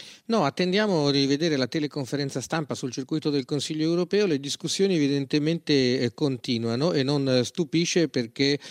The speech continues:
eh, si parla di molte cose, materiale medico, approvvigionamenti, finanziamento e la ricerca, ma c'è un tema soprattutto quello che fa litigare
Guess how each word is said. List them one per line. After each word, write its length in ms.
eh, 420
si 200
parla 220
di 120
molte 300
cose, 320
materiale 440
medico, 440
approvvigionamenti, 1160
finanziamento 640
e 40
la 100
ricerca, 420
ma 100
c'è 160
un 160
tema 240
soprattutto 540
quello 180
che 100
fa 120
litigare 580